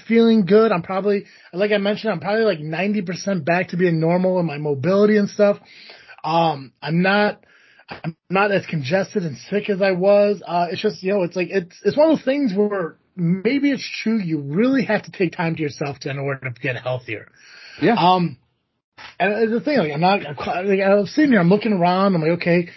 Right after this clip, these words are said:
Speaker 1: I got my honey in case my throat hurts. Okay, I forgot the cough drops, but maybe I can make do without 'em, but I just don't need them."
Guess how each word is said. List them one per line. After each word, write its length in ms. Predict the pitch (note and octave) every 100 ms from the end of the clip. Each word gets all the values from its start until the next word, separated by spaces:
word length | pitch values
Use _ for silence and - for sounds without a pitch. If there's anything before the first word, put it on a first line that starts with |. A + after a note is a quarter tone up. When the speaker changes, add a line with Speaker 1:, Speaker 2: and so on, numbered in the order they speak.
| - -
Speaker 1:
I 60 | C#3
got 180 | F#3+
my 140 | G#3+ A3
honey 420 | F3 G#3+ G3+ G#3
in 80 | F#3+
case 240 | D#3+ D#3+ G3
my 100 | F#3+ -
throat 240 | F#3 F#3
hurts. 420 | - F#3+ F#3+ F3 - _ _ _ -
Okay, 280 | D#3+ E3+ D#3+
I 120 | D#3+
forgot 340 | D#3 E3 F#3 G3+
the 80 | G#3
cough 320 | - F#3 -
drops, 240 | F#3 F#3+
but 80 | D#3
maybe 200 | E3 F#3+
I 40 |
can 140 | F#3+ F#3
make 180 | F#3 D3
do 120 | G3
without 280 | E3 E3 F#3+
'em, 100 | F3
but 120 | D#3+
I 100 | F3
just 200 | E3 E3+
don't 320 | - F3 D3+ D3+
need 280 | G#3+ G#3
them." 160 | C3